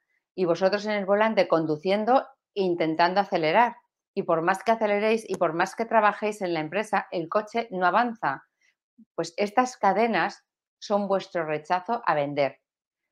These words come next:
Lo más seguro es que el cliente de mi cliente ni tan siquiera caiga en la cuenta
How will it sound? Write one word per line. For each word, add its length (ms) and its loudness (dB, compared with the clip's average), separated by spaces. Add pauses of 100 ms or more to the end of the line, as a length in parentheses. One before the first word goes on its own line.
Lo 140 0
más 180 2
seguro 280 0
es 200 0
que 260 -2
el 260 0
cliente 500 2
de 80 -2
mi 180 -2
cliente 640 -2 (160)
ni 180 0
tan 200 2
siquiera 440 0
caiga 340 4
en 100 -2
la 160 0
cuenta 540 0